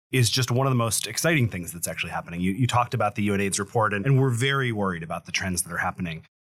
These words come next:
But we're very optimistic about the science that's happening, which makes for the very kind of split personality understanding of what's going on in H I V. You know, the science has never been better. We now have breakthrough new medicines. For example, you know, just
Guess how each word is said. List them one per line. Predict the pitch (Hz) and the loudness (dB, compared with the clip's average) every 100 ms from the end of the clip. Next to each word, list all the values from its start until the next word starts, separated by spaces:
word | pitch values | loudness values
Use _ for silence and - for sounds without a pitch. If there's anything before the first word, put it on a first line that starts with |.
| - | 0
But | 120 165 | 2 2
we're | 151 143 | 2 0
very | 165 208 | 2 4
optimistic | 160 127 123 160 160 | 2 4 4 4 0
about | 127 123 | -2 0
the | 104 | 2
science | - 139 120 92 | 4 4 4 2
that's | 87 - | -2 -6
happening, | 76 - - 78 | -6 -10 -12 -4
which | 113 139 | 0 4
makes | 185 190 | 4 4
for | - 196 | 2 2
the | 135 107 | 4 2
very | 107 120 | 0 -2
kind | 117 131 | 0 -2
of | 101 | 0
split | - - - 185 185 | 2 2 4 2 2
personality | 160 139 113 107 117 110 | 0 4 4 4 2 2
understanding | 104 98 92 107 104 104 | 2 2 0 0 0 0
of | 95 90 | -2 -4
what's | 104 - | -4 -2
going | 101 98 | 0 0
on | 95 92 | 0 -2
in | 90 | -4
H | 85 | -2
I | 90 87 | -4 -4
V. | 85 73 - _ | -8 -10 -14 _
You | 139 | 0
know, | 147 | 2
the | 143 | 4
science | 190 180 170 | 4 2 2
has | 131 | 4
never | 127 117 | 4 2
been | 110 110 | 0 0
better. | 95 90 90 98 - | 0 0 -4 -8 -8
We | 117 113 | 0 2
now | 113 113 113 120 | 4 2 2 2
have | 107 113 107 101 95 | 2 0 0 -2 -4
breakthrough | 110 131 - - 123 120 110 104 | 0 0 0 -2 2 2 2 2
new | 104 107 | 2 2
medicines. | 101 98 - 92 95 | 2 2 2 2 -2
For | - | 0
example, | 110 104 113 110 107 101 | 0 0 -2 0 0 0
you | 113 | -2
know, | 104 | -2
just | 98 117 110 - | 0 2 2 0